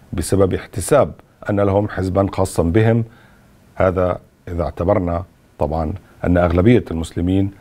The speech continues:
أو جزء كبير منهم سيوافقون على أن يتكلم باسمهم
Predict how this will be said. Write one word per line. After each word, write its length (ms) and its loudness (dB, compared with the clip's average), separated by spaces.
أو 120 2
جزء 360 2
كبير 340 4
منهم 420 4
سيوافقون 840 2
على 360 2
أن 100 2
يتكلم 560 0
باسمهم 600 0